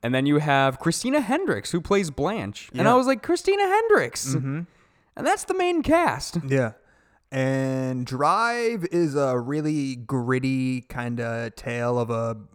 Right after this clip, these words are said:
Speaker 2: guy who, he, I wouldn't, he, he's a driver, but only for criminals.
Speaker 1: Kind of. So he's
Speaker 2: Um,
Speaker 1: a getaway driver.
Speaker 2: Yeah, basically, but he's very much on the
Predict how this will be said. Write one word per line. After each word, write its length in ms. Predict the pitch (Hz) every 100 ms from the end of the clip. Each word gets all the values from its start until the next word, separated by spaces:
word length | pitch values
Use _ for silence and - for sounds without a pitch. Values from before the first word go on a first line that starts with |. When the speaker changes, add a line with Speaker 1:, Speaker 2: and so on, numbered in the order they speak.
| _ _ -
Speaker 2:
guy 480 | 127 120 123 123 123
who, 520 | 123 120 120 120 120 - _ _ _ _ _ _ _ _
he, 340 | 139 139 143 180 147
I 120 | 165
wouldn't, 500 | 240 302 285 147 135
he, 300 | 165 220 262
he's 180 | 208 240
a 40 | 233
driver, 640 | 139 175 139 143 156 160
but 260 | 123 131 117
only 240 | 127 135
for 120 | 127 120
criminals. 560 | 135 127 143 175 - _ _ _ -
Speaker 1:
Kind 240 | 196 131
of. 100 | 113 123 120 117
So 80 |
he's 100 | 202
Speaker 2:
Um, 40 | 214
Speaker 1:
a 40 |
getaway 340 | 247 285 123 101
driver. 340 | 101 90 98
Speaker 2:
Yeah, 220 | 220 135
basically, 480 | 131 151 147 127 131
but 180 | 123 151
he's 200 | 151 131
very 540 | 117 151 156 151 147
much 380 | 131 123 127 - -
on 340 | 127 123 120 120
the 680 | 117 117 117 117 117 117